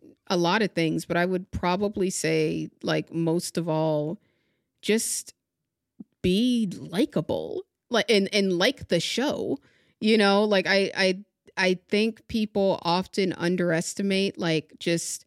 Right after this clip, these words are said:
being a team player and getting along with everyone in the room. And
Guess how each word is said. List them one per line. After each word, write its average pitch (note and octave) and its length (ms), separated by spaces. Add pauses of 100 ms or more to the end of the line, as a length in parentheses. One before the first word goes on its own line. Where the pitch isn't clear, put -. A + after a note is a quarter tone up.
(380)
being E3+ 420
a - 100
team E3+ 560
player E3+ 520
and E3+ 320
getting F#3 340
along E3+ 560
with E3+ 220
everyone E3+ 480
in F3 260
the E3+ 140
room. F3 420
And - 80